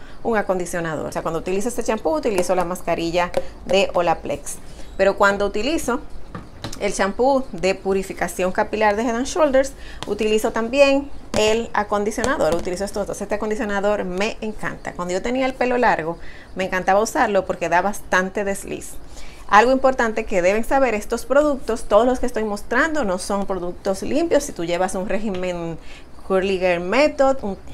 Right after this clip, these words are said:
régimen totalmente libre de silicona, sulfatos, parabenos, estos productos no son ninguno de ellos limpios. Tienen siliconas, tienen sulfato, así que te lo digo por si acaso. Luego de mi shampoo acondicionador,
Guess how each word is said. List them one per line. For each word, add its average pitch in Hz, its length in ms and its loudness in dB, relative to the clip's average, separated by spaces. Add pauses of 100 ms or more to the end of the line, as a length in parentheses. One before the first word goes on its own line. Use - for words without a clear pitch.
(120)
régimen 185 440 0
totalmente 180 580 0
libre 170 240 2
de 175 80 -2
silicona, 202 540 -2
sulfatos, 190 420 -2
parabenos, 226 480 0
estos 175 220 -2
productos 202 480 -4
no 165 160 -4
son 214 320 -4 (480)
ninguno 170 340 -4
de 196 220 2
ellos - 300 -4 (300)
limpios. 175 440 -6
Tienen 180 320 -4
siliconas, 269 640 0
tienen 170 240 -4
sulfato, 233 540 -2
así 175 180 -4
que 277 240 -6 (460)
te 185 80 0
lo 175 100 2
digo 165 200 -2
por 180 120 -4
si - 80 -6
acaso. - 460 -10
Luego 220 320 6
de 240 160 4
mi 233 240 0
shampoo 214 420 0
acondicionador, 220 800 2